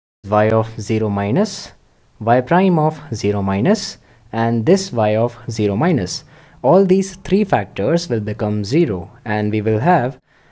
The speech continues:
s square multiplied y of s plus twelve multiplied s multiplied y of s plus thirty-two multiplied y of s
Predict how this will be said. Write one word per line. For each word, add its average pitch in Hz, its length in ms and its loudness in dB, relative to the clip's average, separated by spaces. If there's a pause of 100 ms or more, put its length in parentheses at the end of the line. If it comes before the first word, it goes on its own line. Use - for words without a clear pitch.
(100)
s 165 200 2
square 180 360 4
multiplied 127 800 2
y 104 240 0
of 95 180 -4
s 190 340 0 (300)
plus 123 240 2
twelve 180 420 4 (160)
multiplied 120 800 0 (140)
s 175 200 2
multiplied 135 640 2
y 98 200 0
of 92 180 -4
s 190 260 0 (380)
plus 117 220 2
thirty-two 156 560 2
multiplied 117 720 2
y 95 120 0
of 90 220 -2
s 190 300 0